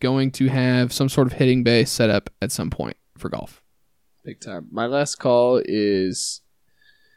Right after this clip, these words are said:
Speaker 2: if you're not feeling well, um,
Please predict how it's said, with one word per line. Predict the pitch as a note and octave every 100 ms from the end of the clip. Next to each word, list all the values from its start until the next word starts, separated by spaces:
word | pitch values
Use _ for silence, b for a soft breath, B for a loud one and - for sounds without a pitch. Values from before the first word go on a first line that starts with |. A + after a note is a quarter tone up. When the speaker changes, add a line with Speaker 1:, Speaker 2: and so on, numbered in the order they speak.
| _ _ _
Speaker 2:
if | A#2 - B2+
you're | A#2+ A#2 G#2+ G2 - _ _ _ _ _ _ _ _ - -
not | G#2 C#3
feeling | - C#3 C3+ C3+
well, | C3 D3 E3 - - -
um, | G2+ F#2+ F#2 E2+